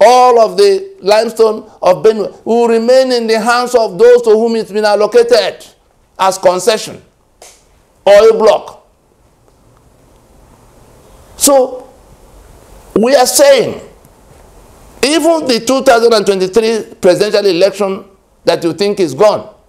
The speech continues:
the five-point proposition of Dinas is the only viable remedy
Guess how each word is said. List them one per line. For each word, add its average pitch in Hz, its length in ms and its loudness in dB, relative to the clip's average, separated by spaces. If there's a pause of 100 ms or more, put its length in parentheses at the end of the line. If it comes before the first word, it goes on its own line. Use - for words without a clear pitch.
(1080)
the 190 200 0
five-point 285 680 2
proposition 226 640 -2
of 156 260 0
Dinas 165 520 -6 (1800)
is 214 340 -2
the 214 300 -4
only 339 720 0 (380)
viable 247 640 2
remedy 214 580 0